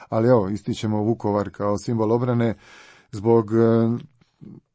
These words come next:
najvećega stradanja koje je pretrpilo jedan grad u Domovinskom ratu, više od devedeset posto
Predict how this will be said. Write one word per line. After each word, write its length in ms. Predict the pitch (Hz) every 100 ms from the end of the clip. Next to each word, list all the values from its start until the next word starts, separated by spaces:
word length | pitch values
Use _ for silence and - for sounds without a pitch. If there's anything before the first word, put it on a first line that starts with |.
| _ _ _ _ _ _ _ _
najvećega 520 | 131 127 135 120 123 117
stradanja 500 | 120 127 135 117 107
koje 180 | 113
je 40 | 107
pretrpilo 760 | 110 110 120 120 117 104 107
jedan 360 | 104 113 110 104
grad 280 | 123 117 87
u 240 | 92 95
Domovinskom 540 | 98 101 101 98 101
ratu, 280 | 104 120 -
više 240 | 104 101 107
od 60 |
devedeset 600 | 104 104 104 113 - 92
posto 580 | - 117 - 107 104 95